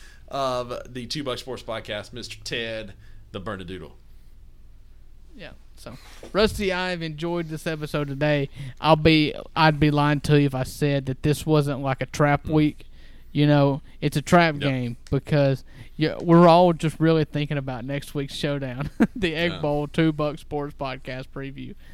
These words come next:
Speaker 2: episode. Uh, <laughs> and so, uh,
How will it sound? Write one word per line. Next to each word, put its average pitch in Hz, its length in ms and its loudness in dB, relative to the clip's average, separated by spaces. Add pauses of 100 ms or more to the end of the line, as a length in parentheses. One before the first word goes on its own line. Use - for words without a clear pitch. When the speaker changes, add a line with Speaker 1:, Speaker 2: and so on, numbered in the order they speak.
(420)
Speaker 2:
episode. 139 640 -6 (140)
Uh, 131 380 -8
<laughs> - 20 -12
and 165 240 -4
so, 156 360 0 (580)
uh, 135 320 -8